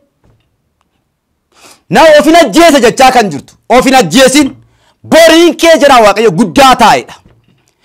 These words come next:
Lakkoofsa torba saddeet irratti, Iyyoob saddeeti torba, saddeet irraa yoo dubbistanii akkeedha. Jalqabni kee gad deebi'aa yoo ta'edha. Haalleluuyaa.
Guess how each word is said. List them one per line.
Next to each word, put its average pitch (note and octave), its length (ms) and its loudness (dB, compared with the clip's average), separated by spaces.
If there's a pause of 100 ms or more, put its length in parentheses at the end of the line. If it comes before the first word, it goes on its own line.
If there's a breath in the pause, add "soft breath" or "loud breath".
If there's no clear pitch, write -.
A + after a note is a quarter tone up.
(500 soft breath)
Lakkoofsa D4+ 540 0
torba D4+ 300 0
saddeet G#3+ 380 -2
irratti, B3 280 -2
Iyyoob B3+ 200 -2
saddeeti B3 520 -2 (500)
torba, G#3+ 320 0 (840 loud breath)
saddeet G#3+ 360 -2
irraa C#4+ 180 0
yoo C4+ 140 2
dubbistanii C4+ 680 -2
akkeedha. - 440 -2 (480 loud breath)
Jalqabni E4+ 600 -2
kee F4 120 0
gad B3 200 0
deebi'aa A#3+ 340 0
yoo C4+ 220 2
ta'edha. A3 360 -4 (280 loud breath)
Haalleluuyaa. C3+ 1120 -4